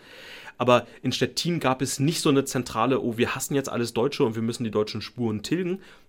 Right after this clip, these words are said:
Das gab's nicht. Und sogar in den letzten Jahren wurden auch deutsche Grabsteine wieder saniert, vor allem von, natürlich von bedeutenden Stettiner Persönlichkeiten, ne? Und wenn man heute über diesen Friedhof spaziert und sich auch die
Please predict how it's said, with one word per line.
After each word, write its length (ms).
Das 140
gab's 240
nicht. 260
Und 320
sogar 240
in 60
den 120
letzten 580
Jahren 680
wurden 360
auch 360
deutsche 380
Grabsteine 800
wieder 160
saniert, 480
vor 160
allem 180
von, 280
natürlich 240
von 140
bedeutenden 440
Stettiner 340
Persönlichkeiten, 800
ne? 160
Und 100
wenn 120
man 220
heute 280
über 80
diesen 440
Friedhof 480
spaziert 800
und 100
sich 160
auch 140
die 480